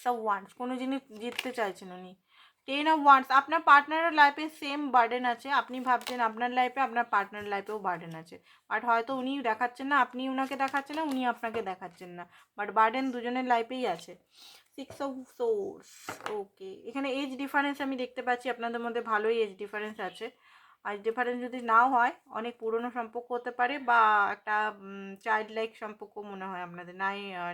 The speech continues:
nine of, nine of Wands, ওকে। তো এখানে আমি দেখতে পাচ্ছি আপনার পার্টনার আপনার জন্য প্যাশন তো আছে, প্যাশন তো আছে, আপনার জন্য প্যাশন আছে, মুরগিটা ধরে আছে, প্যাশন তো আছে,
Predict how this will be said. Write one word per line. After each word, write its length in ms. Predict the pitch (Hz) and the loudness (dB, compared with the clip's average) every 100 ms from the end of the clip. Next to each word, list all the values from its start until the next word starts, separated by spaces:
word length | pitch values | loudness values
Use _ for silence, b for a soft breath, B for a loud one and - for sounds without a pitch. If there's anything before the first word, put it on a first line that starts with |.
| 175 | -6
nine 180 | 180 180 | -8 -10
of, 80 | 180 160 160 170 | -14 -14 -14 -12
nine 160 | 170 170 | -12 -14
of 60 | 170 | -18
Wands, 220 | - 208 _ B B B B B B _ 175 | -20 -20 _ B B B B B B _ -18
ওকে। 340 | 170 _ 185 190 208 _ _ - | -18 _ -20 -20 -20 _ _ -14
তো 80 | 294 294 294 294 294 285 - - 254 | -6 -2 -2 -2 -4 -8 -14 -14 -10
এখানে 180 | 330 359 | -2 0
আমি 100 | 349 311 | 0 -2
দেখতে 160 | 294 285 | -6 -4
পাচ্ছি 240 | 330 330 | -4 0
আপনার 240 | 311 302 311 285 | 0 0 2 6
পার্টনার 340 | 254 285 294 | 6 4 -4
আপনার 180 | 294 294 | -4 -8
জন্য 140 | 294 302 - | -6 -8 -4
প্যাশন 520 | 233 220 - 269 247 247 247 247 - | -4 -4 -6 -8 -8 -8 -12 -16 -6
তো 60 | 226 175 | -2 -2
আছে, 220 | 175 175 170 _ _ _ _ _ _ _ _ _ _ _ _ _ _ _ _ B B B | -4 -18 -20 _ _ _ _ _ _ _ _ _ _ _ _ _ _ _ _ B B B
প্যাশন 340 | 254 269 349 339 339 | 6 6 4 0 6
তো 40 | 294 | 6
আছে, 180 | - 311 247 220 | 6 2 2 2
আপনার 200 | 247 247 | -2 -6
জন্য 120 | 269 277 | -4 0
প্যাশন 300 | 240 233 269 247 | 0 0 -2 -4
আছে, 240 | 208 208 190 | -4 -6 -10
মুরগিটা 340 | 214 220 233 240 | -8 -8 -4 -2
ধরে 160 | 220 208 180 | -2 -4 -4
আছে, 140 | 175 190 233 | -6 -8 -4
প্যাশন 300 | 233 277 285 277 | -2 -2 -4 2
তো 40 | 226 | 2
আছে, 180 | 196 | 2